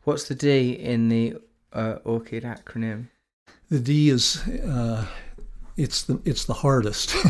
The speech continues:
Speaker 2: <laughs> of the six strategies. It, it, it stands for danger. It refers to, um, how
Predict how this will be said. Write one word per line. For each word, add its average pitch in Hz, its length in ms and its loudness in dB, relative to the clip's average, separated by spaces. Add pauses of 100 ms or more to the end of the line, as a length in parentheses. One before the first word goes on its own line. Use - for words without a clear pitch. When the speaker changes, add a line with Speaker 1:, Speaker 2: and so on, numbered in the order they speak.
(120)
Speaker 2:
<laughs> - 260 -2
of 113 200 4
the 113 260 2 (100)
six - 300 0
strategies. 110 640 0
It, 139 80 0 (180)
it, - 420 -4
it 143 160 -4 (260)
stands 135 420 2
for 113 140 2
danger. 120 600 6 (800)
It 170 120 4
refers 170 540 4
to, 127 500 4 (200)
um, 117 640 -2
how 123 540 -2